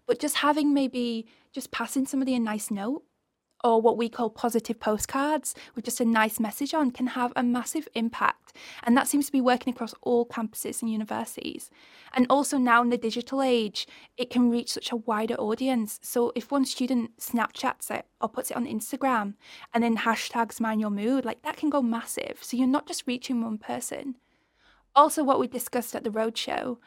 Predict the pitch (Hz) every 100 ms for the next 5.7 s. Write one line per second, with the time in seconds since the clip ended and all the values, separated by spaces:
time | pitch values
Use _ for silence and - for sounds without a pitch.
0 | - - _ - 262 247 - 247 277 233
1 | 262 240 240 - 254 226 - _ _ 233
2 | 220 226 220 220 214 214 311 254 - 247
3 | 247 226 240 262 262 262 - 240 220 -
4 | - 226 226 - - - - - 233 -
5 | 233 - 233 - 220 214